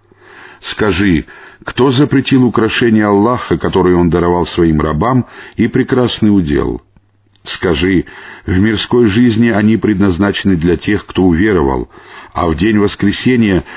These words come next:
они будут предназначены исключительно для них".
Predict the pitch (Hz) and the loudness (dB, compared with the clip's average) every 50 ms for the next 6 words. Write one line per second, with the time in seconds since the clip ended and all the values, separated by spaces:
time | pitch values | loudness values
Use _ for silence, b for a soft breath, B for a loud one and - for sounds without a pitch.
0 | B B - 95 110 127 135 120 117 123 131 113 123 - - - 107 110 98 101 | B B -4 -2 0 0 2 2 2 2 2 2 0 0 -2 -2 0 0 2 0
1 | 101 85 73 95 104 110 - - 104 101 101 98 - - 104 92 - - - 85 | 0 0 0 0 -2 -2 -2 0 0 2 2 0 0 0 -2 -2 -2 -2 -2 -2
2 | 80 - - 78 71 - - 73 73 67 65 64 64 67 67 67 65 60 - - | -2 -2 -4 -6 -6 -4 -4 -4 -4 -4 -4 -4 -4 -4 -4 -4 -6 -8 -10 -14
3 | - | -20